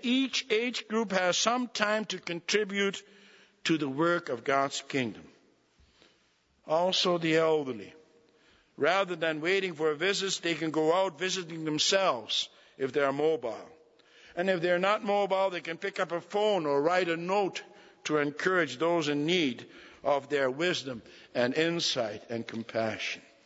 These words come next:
Brothers and sisters, boys and girls, you must hallow God's name with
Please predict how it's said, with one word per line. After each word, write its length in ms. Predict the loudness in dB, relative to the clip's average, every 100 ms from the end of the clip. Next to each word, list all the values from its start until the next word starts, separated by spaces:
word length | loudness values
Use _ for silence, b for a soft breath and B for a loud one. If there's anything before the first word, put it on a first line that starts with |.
| _ _ _ b b b b b b b b b -6
Brothers 380 | 0 0 0 -2
and 100 | 0
sisters, 720 | 0 -2 -2 -2 -2 -2 -4 -12 b b b
boys 280 | 0 0 0
and 120 | -4
girls, 580 | 0 0 2 0 -2 -8 B B B
you 180 | 0 0
must 320 | 0 0 -2
hallow 580 | -2 0 2 2 2 0 -4
God's 480 | 0 2 2 0
name 380 | -2 0 2 2
with 220 | 2 0